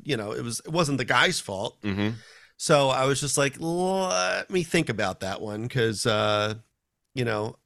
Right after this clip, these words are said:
Speaker 1: I could either lose weight, <laughs> grow taller, <laughs>
Speaker 2: Well, that was
Speaker 1: or,
Speaker 2: the obvious.
Speaker 1: or stick with my current plan, which is fine.
Speaker 2: Yeah.
Speaker 1: But, I mean,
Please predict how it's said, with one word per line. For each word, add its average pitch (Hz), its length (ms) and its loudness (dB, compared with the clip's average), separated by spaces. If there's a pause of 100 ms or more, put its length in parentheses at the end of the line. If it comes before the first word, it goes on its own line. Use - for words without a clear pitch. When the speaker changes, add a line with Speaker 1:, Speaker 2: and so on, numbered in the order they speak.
Speaker 1:
I 135 80 0
could 135 160 2
either 135 400 4 (140)
lose 214 320 0
weight, 123 380 2 (880)
<laughs> 135 400 0
grow 180 260 8
taller, 202 640 2 (560)
<laughs> - 920 -4
Speaker 2:
Well, 117 140 8
that 147 220 8
was 165 180 6
Speaker 1:
or, 165 80 6
Speaker 2:
the 117 80 6
obvious. 104 580 4
Speaker 1:
or 170 200 6
stick 214 320 4
with 185 120 2
my 156 160 6
current 156 380 4
plan, 120 400 4
which 147 180 0
is 185 220 2 (160)
fine. 143 540 4 (320)
Speaker 2:
Yeah. 85 260 4
Speaker 1:
But, 139 360 6 (140)
I 139 120 4
mean, 139 340 4